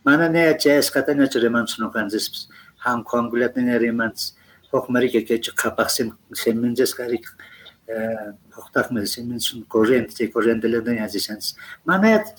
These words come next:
ჭვიატაფს რომ ასემეთ რემას უმანაჩ ემანახტი, porque ჭე ევროპა მანტა, ასია მანტა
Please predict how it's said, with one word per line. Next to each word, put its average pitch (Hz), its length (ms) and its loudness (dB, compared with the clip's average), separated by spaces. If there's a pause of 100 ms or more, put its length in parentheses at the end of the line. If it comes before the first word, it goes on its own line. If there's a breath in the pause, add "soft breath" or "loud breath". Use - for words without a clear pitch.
(260 soft breath)
ჭვიატაფს 170 640 4 (100)
რომ 135 160 0
ასემეთ 156 320 0
რემას 123 320 0
უმანაჩ 139 400 0
ემანახტი, 143 520 0 (360 loud breath)
porque 120 320 0 (1000 soft breath)
ჭე 131 120 4 (180)
ევროპა 135 480 6
მანტა, 135 420 2 (220)
ასია 123 360 0
მანტა 131 540 -2